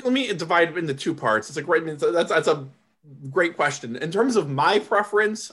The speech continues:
um, my preference, again, is, would be to move a lot of this to state and local and raise state gas taxes.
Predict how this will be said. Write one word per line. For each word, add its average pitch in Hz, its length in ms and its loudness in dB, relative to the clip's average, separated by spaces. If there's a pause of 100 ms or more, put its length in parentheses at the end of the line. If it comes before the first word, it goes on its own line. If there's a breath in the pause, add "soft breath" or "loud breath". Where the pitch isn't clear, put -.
um, 151 480 0
my 170 260 2
preference, 175 520 -2
again, 143 260 -2
is, 139 140 -6
would 160 140 -4
be 143 120 -4
to 147 60 2
move 156 180 -4
a 156 40 0
lot 156 260 2
of 156 60 -8
this 156 100 -14
to 160 80 -8
state 147 320 -4
and 143 80 -12
local 139 460 -2
and 139 140 -6
raise 139 260 -2
state - 520 -6
gas 101 260 -2
taxes. 87 680 -12